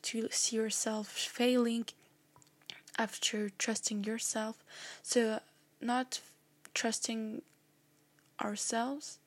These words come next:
like, being insecure is a way of coping mechanism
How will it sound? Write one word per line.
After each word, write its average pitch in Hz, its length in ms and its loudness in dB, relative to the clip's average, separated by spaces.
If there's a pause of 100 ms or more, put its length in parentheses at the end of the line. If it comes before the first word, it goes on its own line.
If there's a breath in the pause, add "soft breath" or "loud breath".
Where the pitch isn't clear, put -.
(440)
like, 208 240 -4 (460 loud breath)
being 233 220 4
insecure 247 880 0
is 226 240 2
a 233 60 2
way 220 400 0 (120)
of 220 400 -2 (120)
coping 214 500 -4
mechanism 208 760 -4